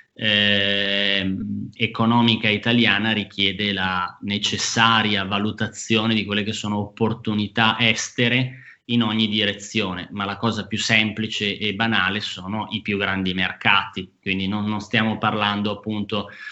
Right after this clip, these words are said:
di scoprire delle economie fro-, di frontiera o emergenti nel sud-est asiatico, eh, in Asia centrale o appunto in, in,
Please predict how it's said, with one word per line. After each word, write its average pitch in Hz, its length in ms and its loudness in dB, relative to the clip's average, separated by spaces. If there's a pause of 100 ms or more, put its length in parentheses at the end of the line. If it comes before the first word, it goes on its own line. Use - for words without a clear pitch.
(140)
di 104 200 0
scoprire 107 580 4
delle 101 240 2
economie 104 800 0
fro-, 110 280 -6
di 110 140 0
frontiera 110 880 2
o 113 140 4
emergenti 104 1000 0 (280)
nel 110 200 0
sud-est 98 540 -6
asiatico, 110 1120 0
eh, 98 420 -2
in 104 140 2
Asia 104 360 2
centrale 107 1080 2
o 107 240 -4
appunto 104 800 -2
in, 98 540 0
in, 101 260 0